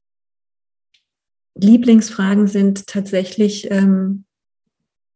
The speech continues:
was möchtest du als Mensch ganz persönlich, privat mal erreichen? Was sind deine persönlichen Träume? Was sind deine persönlichen Visionen?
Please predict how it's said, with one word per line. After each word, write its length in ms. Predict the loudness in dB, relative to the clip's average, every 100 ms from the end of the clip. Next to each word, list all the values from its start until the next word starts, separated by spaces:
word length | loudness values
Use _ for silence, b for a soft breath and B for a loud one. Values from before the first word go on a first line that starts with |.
| _
was 240 | -4 -2 0
möchtest 420 | -2 -2 -8 -4
du 300 | -4 -4 -6 -12 -10
als 260 | -8 -6 -6
Mensch 360 | -2 -2 -2
ganz 260 | -6 -6 -6
persönlich, 560 | -6 -2 0 0 -4
privat 720 | -8 -8 -6 -6 -4 -6 -8 -20 _ _ _ _
mal 260 | -4 -4 -4
erreichen? 580 | -8 -8 -6 0 0 2
Was 140 | 0
sind 140 | 0
deine 160 | 0 -4
persönlichen 580 | -4 -2 -2 -2 -4 -8
Träume? 360 | -6 -2 -2 -2
Was 120 | -4
sind 120 | -6
deine 180 | -6 -8
persönlichen 680 | -8 -6 -6 -6 -8 -8
Visionen? 460 | -8 -4 -4 -4 -6